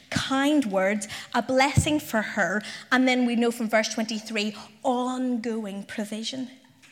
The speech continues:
And in verse twenty, look with me, Naomi said, "He's their guardian redeemer," which means he had a family responsibility towards them. And it seems like, from what, from this chapter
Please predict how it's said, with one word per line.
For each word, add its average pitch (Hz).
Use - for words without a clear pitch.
And 254
in 240
verse 240
twenty, 262
look 220
with 233
me, 220
Naomi 214
said, 208
"He's 254
their 214
guardian 277
redeemer," 226
which 262
means 247
he 269
had 262
a 262
family 311
responsibility 214
towards 190
them. 185
And 277
it 269
seems 392
like, 208
from 220
what, 214
from 208
this 240
chapter 196